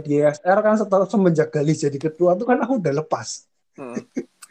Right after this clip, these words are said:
Speaker 1: Dua ribu tiga belas, tiga belas tuh ya masih aktif lah, ikut-ikut acara, bantu-bantuin a-, bikin acara. Empat belas udah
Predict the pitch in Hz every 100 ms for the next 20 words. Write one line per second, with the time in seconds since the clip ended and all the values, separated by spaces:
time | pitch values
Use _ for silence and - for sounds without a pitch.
0 | 240 - _ - 156 156 165 165 156 151
1 | 156 156 170 151 135 156 233 202 147 160
2 | 127 - 170 143 127 117 139 147 143 147
3 | 147 139 139 143 143 135 131 131 123 127
4 | 135 135 143 - 131 131 123 120 117 120
5 | 113 113 _ _ _ _ _ _ _ _
6 | 143 - 156 190 147